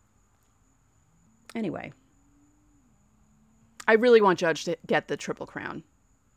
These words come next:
Because, oh my God, the poor Yankees.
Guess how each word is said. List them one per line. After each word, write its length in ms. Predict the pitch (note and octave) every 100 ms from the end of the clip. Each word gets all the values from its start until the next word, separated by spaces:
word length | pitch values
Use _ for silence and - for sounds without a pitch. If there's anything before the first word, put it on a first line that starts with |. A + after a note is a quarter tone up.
| _ _ _ -
Because, 480 | A3+ G3+ E3+ D#3 -
oh 80 | G3+
my 140 | D#3
God, 260 | D3 D3 -
the 60 |
poor 180 | - F3+
Yankees. 580 | D#3+ D3+ D3 C3+ C3+